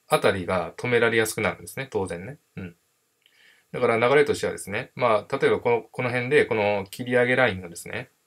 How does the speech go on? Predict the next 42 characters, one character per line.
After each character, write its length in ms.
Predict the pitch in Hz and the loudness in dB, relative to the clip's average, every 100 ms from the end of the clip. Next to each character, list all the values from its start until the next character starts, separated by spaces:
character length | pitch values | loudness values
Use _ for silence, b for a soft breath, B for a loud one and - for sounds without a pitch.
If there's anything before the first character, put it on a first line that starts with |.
| - | -10
え 280 | 98 95 95 | -6 -6 -4
ー、 180 | 123 127 | -2 -2
明 60 | |
確 220 | 127 - | -4 -6
に 300 | 123 127 117 | -6 -4 -6
実 240 | 98 107 - | -8 -10 0
体 180 | 123 127 | 2 2
レ 100 | 127 | 0
ベ 100 | 104 | -2
ル 100 | 95 | -2
で 340 | 120 120 - | 0 0 0
下 240 | - - | -10 -4
抜 120 | 127 117 | -2 -2
い 40 | |
て 100 | 90 | -4
き 60 | 82 | -6
た 100 | 87 | -6
と 100 | 87 | -6
し 160 | - | -6
ま 80 | 92 | -8
す。 260 | - 92 - | -8 -14 -10
で、 200 | 120 123 | -2 -2
下 140 | 107 117 | 0 0
落 360 | 123 - 131 | 0 -2 -10
し 200 | 123 - | -10 -12
て 180 | - 127 | -12 -12
き 100 | - | -12
た 200 | - 123 | -2 -2
ん 120 | 117 | 0
だ 100 | 110 | -6
け 100 | 107 | -4
ど 120 | 117 | -4
も、 260 | 123 147 - B B B - | 0 0 0 B B B 0
え 540 | 113 110 107 104 104 | 4 6 4 4 0
ー、 20 | |
こ 80 | 127 | -2
の 140 | 123 123 | 0 2
安 280 | 117 - | 2 0
値 140 | 123 101 | -4 -2
付 120 | 107 | -4
近 380 | - 101 101 107 | -6 -8 -6 -2
で 300 | 139 139 - | 2 2 0